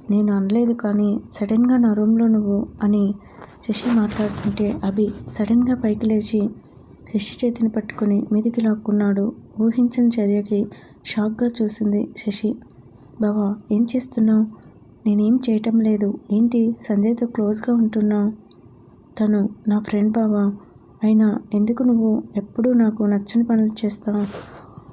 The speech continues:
ఆమె చేతిని మరింత గట్టిగా పట్టుకుని నల్లని, ఉమ్, నలిపినట్లు నలిపేస్తూ కోపంగా చూశాడు. "బావా, ప్లీజ్, నాకు చాలా నొప్పిగా ఉంది, వదులు," ఏడుస్తూ అంది.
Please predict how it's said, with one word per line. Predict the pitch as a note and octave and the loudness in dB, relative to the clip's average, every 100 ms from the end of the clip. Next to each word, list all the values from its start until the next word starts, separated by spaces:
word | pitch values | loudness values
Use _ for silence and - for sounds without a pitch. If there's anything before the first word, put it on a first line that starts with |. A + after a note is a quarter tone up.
| - - - | -20 -12 0
ఆమె | A3 A3 | 0 0
చేతిని | - G#3+ G#3+ A#3 G#3+ - | 0 -2 2 2 2 0
మరింత | G#3 A3 A#3 | 0 2 2
గట్టిగా | B3 A3+ G#3+ G#3+ A#3 | 0 -2 -2 -2 -2
పట్టుకుని | A3 G#3 - G#3 G#3 A#3+ - - - - G#3 | -4 -6 -4 0 0 -2 -8 -20 -20 -6 0
నల్లని, | G3+ G#3+ A#3+ A#3+ - - - - - - - - - - - - - - - | 2 4 4 4 2 -6 -20 -20 -20 -20 -20 -20 -20 -20 -20 -20 -20 -20 -2
ఉమ్, | G#3+ G#3 - G#3+ | 0 0 0 0
నలిపినట్లు | G#3 G#3+ A#3 A3 A3 G#3+ G#3 - - | 0 0 0 0 0 -2 -2 -4 -2
నలిపేస్తూ | G3+ G3+ A3+ A3 - - A3 G#3+ - - | 0 0 -2 -4 -8 -6 -4 -4 -6 -8
కోపంగా | - G3+ A#3+ A#3 A#3+ A#3 | -6 -4 -2 0 0 0
చూశాడు. | G#3 G#3+ G#3 G#3 G#3 - - - - - - - - - - - | -6 -2 -2 0 -2 -6 -20 -20 -20 -20 -20 -20 -20 -20 -20 -4
"బావా, | G#3 G3+ G#3 | 0 2 0
ప్లీజ్, | G#3 G#3+ A3 - - | 0 0 0 -4 -2
నాకు | G#3+ G#3 G#3+ | 0 0 -2
చాలా | G#3 G3+ G#3 | -2 0 2
నొప్పిగా | G3+ G3 - A3+ | 0 0 -2 0
ఉంది, | A#3+ A3 G#3 G#3 - | 2 4 2 -2 -2
వదులు," | G3+ G3+ A3+ G#3+ - - | -4 0 0 0 -2 -4
ఏడుస్తూ | G#3 A3 A#3 B3+ | -2 -2 -2 0
అంది. | A#3 G#3 G#3 | 2 2 2